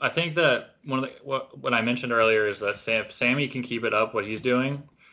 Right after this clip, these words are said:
and that's, that's gonna be the question, can he keep it up? Uh, I think he will. Um, as long, as long as he can stay healthy, you know, that's the kind of his thing every year that, um, anybody, you know, for whichever team he's on, they're like, "Can he stay healthy?" Then he's a top ten wide receiver in the league, top fifteen at least.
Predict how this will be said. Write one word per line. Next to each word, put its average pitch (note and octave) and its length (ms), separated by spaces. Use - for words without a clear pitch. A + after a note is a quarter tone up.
and G2+ 300
that's, G#2 160
that's A2 280
gonna A#2 140
be G#2+ 100
the G#2 60
question, G#2+ 320
can A2 180
he A2 80
keep A2 180
it A2 80
up? A2 360
Uh, G2 220
I A2 100
think D#3+ 160
he C3+ 80
will. G#2 380
Um, G2+ 420
as B2+ 120
long, C#3+ 320
as B2+ 120
long C#3 200
as D#3+ 80
he E3 80
can D#3 120
stay D3 180
healthy, B2 300
you G2+ 100
know, G#2+ 140
that's A2 160
the A2+ 100
kind A#2 180
of G#2+ 60
his G#2+ 140
thing G#2 200
every G#2 240
year G2 280
that, G2 320
um, F#2 500
anybody, G#2 640
you A#2 100
know, F#2 300
for A#2+ 260
whichever B2 340
team A2 180
he's G2+ 140
on, G2 160
they're G2 120
like, F#2+ 140
"Can G#2 140
he G2+ 40
stay G2+ 180
healthy?" G2+ 360
Then G2 160
he's G#2 160
a G2 60
top G2 360
ten G#2 200
wide G2+ 160
receiver G2+ 260
in G2 60
the F#2+ 100
league, G2+ 240
top G2 200
fifteen G#2 340
at F#2 100
least. G2 340